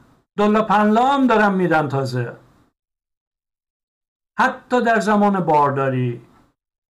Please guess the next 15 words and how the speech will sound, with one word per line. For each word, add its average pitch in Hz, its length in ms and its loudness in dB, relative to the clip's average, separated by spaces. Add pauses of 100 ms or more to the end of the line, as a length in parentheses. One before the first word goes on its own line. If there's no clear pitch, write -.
(260)
تا 208 140 0
روز 214 280 -2
آخری 214 680 0
که 226 240 -8
امکان 208 640 2
بارداری 147 640 2
هست، 127 580 -2 (2250)
حتی 262 400 -2
تا 220 200 -2
روزی 208 360 -4
که 208 340 0 (580)
بچه 185 260 0
به 196 160 0
دنیا 190 380 0
میاد، 180 760 0